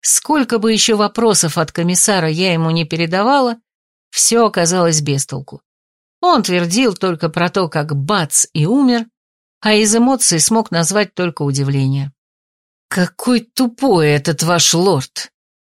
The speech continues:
Вконец рассердилась я, обессиленно усаживаясь прямо на холодный пол, предварительно пару раз подвернув под себя подол.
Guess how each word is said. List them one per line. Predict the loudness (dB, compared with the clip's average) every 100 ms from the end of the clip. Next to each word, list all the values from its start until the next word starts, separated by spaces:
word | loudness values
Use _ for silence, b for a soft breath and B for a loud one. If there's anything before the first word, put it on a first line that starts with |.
| _
Вконец | -16 -4 0 2 2 2
рассердилась | 2 2 2 2 2 2 2 2
я, | 2
обессиленно | 0 0 0 2 2 0 0
усаживаясь | 0 0 0 0 0 0
прямо | 0 0 0
на |
холодный | -2 -2 0 -2 -4
пол, | 0 0 -2 _ _ _ _ -4
предварительно | -2 0 0 0 0 0 0 -2
пару | 0 0 0
раз | 0 0 -2
подвернув | -2 0 0 -2 -4 -6
под | -2
себя | -2 0 -2
подол. | -2 -4 -6 -8